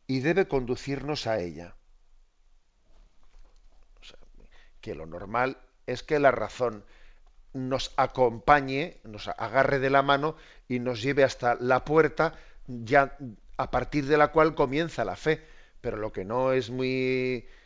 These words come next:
pensable es que en un diálogo fe-cultura nosotros pretendamos, eh, que la gente comience a creer sin haberle acompañado, mm, con la razón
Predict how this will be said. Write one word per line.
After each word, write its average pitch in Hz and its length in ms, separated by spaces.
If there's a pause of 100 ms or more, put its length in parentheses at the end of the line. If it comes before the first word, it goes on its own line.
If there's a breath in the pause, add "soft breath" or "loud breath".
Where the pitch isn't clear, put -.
(160 soft breath)
pensable 131 380
es - 80
que 139 100
en 127 80
un 123 220
diálogo 127 460
fe-cultura 143 920 (340 soft breath)
nosotros 123 420
pretendamos, 135 800 (500 soft breath)
eh, 117 240
que 117 100
la 90 100
gente 135 320
comience 131 360
a 135 80
creer 143 380
sin 131 220
haberle 143 420
acompañado, 127 840
mm, 127 160
con 135 260
la 131 80
razón 127 500